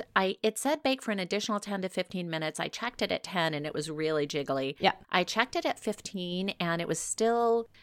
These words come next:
Speaker 1: not coming out clean. And so I did another five. So I baked it with the streusel topping for
Speaker 2: Okay.
Speaker 1: a total of twenty minutes.
Speaker 2: Okay, yes. And I went a little bit shorter, but, but still longer than the recipe called for, which was eighteen.
Speaker 1: Okay.
Speaker 2: Yeah.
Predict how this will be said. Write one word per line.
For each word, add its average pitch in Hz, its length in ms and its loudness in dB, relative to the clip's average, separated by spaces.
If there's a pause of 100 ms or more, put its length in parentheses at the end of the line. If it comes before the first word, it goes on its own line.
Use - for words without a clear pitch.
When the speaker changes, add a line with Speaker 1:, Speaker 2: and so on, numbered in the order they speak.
(160)
Speaker 1:
not 185 460 4
coming 185 280 0
out 156 200 2
clean. 160 520 -2
And 165 160 0
so 180 140 2
I 170 60 6
did 190 180 2
another 170 300 0
five. - 420 0
So - 240 2
I 214 300 6
baked 202 320 2
it 180 180 2
with 170 180 0
the 165 80 0
streusel 165 420 0
topping 151 420 2
for 160 100 2
Speaker 2:
Okay. 151 180 2
Speaker 1:
a 147 40 0
total 151 360 0
of 123 120 -4
twenty 131 320 -6
minutes. 95 480 -8 (440)
Speaker 2:
Okay, 208 360 8
yes. 175 240 8
And 190 160 6
I 196 120 12
went 202 260 12
a 180 40 12
little 175 240 8
bit 165 320 8 (320)
shorter, 185 340 12
but, 165 300 10 (140)
but 175 160 8
still 175 200 8
longer 165 320 8
than 151 200 4
the 156 60 2
recipe 190 260 10
called 160 240 6
for, 170 100 6
which 160 180 2
was 165 160 2
eighteen. - 580 0 (140)
Speaker 1:
Okay. - 300 0 (360)
Speaker 2:
Yeah. 139 240 10